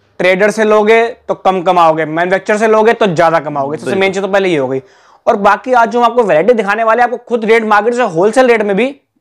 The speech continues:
Speaker 1: तीस, तीस रुपए, चालीस रुपए, पचास रुपए सस्ता मिलने वाला है।
Speaker 2: सस्ता मिलने वाला है।
Speaker 1: जैसे मान लो एक गड्डी लोगे आप पाँच पीस के लिए तो चालीस रुपए से फर्क आया, दो सौ का तो पहले आपने ये कमाया।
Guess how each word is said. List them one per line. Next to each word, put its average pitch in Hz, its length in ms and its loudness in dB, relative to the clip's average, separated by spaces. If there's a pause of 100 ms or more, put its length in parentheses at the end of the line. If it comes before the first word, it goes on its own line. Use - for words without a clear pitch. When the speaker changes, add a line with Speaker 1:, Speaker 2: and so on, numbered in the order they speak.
Speaker 1:
तीस, 226 280 0
तीस 220 200 0
रुपए, 214 220 2
चालीस 208 360 0
रुपए, 214 160 -6
पचास 202 360 0
रुपए 214 200 -6
सस्ता 220 420 -4
मिलने 180 220 -4
वाला 127 180 -10
है। 113 60 -18
Speaker 2:
सस्ता 151 260 -6
मिलने 120 180 -4
वाला 104 80 -6
है। 101 60 -8
Speaker 1:
जैसे 226 120 0
मान 226 160 2
लो 240 80 -6
एक 220 200 0
गड्डी 208 200 0
लोगे 170 260 2
आप 160 260 -2 (260)
पाँच 185 220 2
पीस 196 220 -4
के 208 100 -2
लिए 175 260 -2 (180)
तो 180 60 -12 (200)
चालीस 208 260 0
रुपए 214 100 0
से 214 80 0
फर्क 202 140 0
आया, 208 100 2
दो 196 180 -2
सौ 196 140 -6
का 214 60 0
तो 202 60 -2
पहले 220 160 2
आपने 220 200 -2
ये 190 140 2
कमाया। 135 360 -8